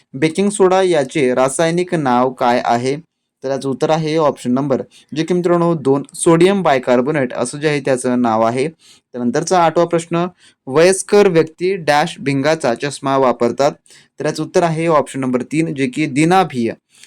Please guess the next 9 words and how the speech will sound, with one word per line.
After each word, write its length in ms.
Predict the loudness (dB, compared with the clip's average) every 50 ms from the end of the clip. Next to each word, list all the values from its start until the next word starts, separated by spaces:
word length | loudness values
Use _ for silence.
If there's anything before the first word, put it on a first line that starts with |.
| _ -14
दिनाभिय 560 | -8 -4 -2 0 2 0 0 0 0 2 2
भिंगाचा 460 | 2 0 -2 0 0 0 0 0 -2 -2
चष्मा 460 | -2 -4 -8 -8 -6 -2 0 0 0 0
वापरतात 540 | 0 0 0 0 0 -4 -4 -2 -2 -4 -4 -4
वयस्कर 520 | 0 2 2 2 2 0 0 0 0 2
व्यक्ती. 440 | 2 2 0 0 -2 -6 -6 -6 -6 -8 _ -20 -20 -20 _ _ _ -8
त्यानंतरचा 540 | -6 -4 -4 0 0 0 0 2 0 0 0
नववा 300 | 0 0 0 2 0 0
प्रश्न, 400 | 0 -2 -6 -6 -4 -4 -4